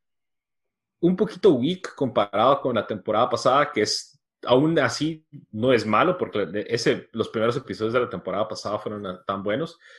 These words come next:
pero ahorita sí como que ya agarró forma, ya ha estado agarrando forma los arcos y, y están, pues, los personajes haciendo,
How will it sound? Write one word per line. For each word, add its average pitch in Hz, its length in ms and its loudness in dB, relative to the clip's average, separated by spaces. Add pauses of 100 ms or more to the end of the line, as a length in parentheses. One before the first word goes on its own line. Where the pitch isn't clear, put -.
(380)
pero 117 480 2
ahorita 143 260 2
sí 220 160 -2
como 220 220 -2
que 117 120 0
ya 117 120 2
agarró 135 420 4
forma, 135 840 0 (480)
ya 131 280 2
ha 156 40 6
estado 143 380 0
agarrando 131 320 0
forma 139 300 -2
los 113 200 -4
arcos 139 560 -4 (600)
y, 104 800 -8 (340)
y 113 60 -14
están, 123 380 -4
pues, 123 120 -2
los 110 140 -4
personajes 107 560 -6
haciendo, 110 600 -6